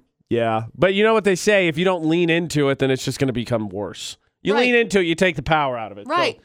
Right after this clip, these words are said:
Speaker 2: You own your narrative.
Speaker 1: just, just hang out with Ed Sheeran. I'm sure he's got pl-, I,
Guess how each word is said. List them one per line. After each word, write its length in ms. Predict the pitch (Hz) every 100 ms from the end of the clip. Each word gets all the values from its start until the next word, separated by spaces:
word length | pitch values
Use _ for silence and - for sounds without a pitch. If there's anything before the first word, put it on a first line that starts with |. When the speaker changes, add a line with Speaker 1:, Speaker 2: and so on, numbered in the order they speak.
| _
Speaker 2:
You 160 | 269 339
own 220 | 320 359
your 120 | 349 302
narrative. 640 | 262 220 180 165 170 _ _ _
Speaker 1:
just, 200 | 151 160
just 180 | - 170
hang 160 | 214 196
out 100 | 170
with 80 | 143
Ed 120 | 127
Sheeran. 280 | - 98 85
I'm 100 | 107
sure 180 | - 143
he's 100 | 123
got 140 | 131
pl-, 140 | - -
I, 180 | 196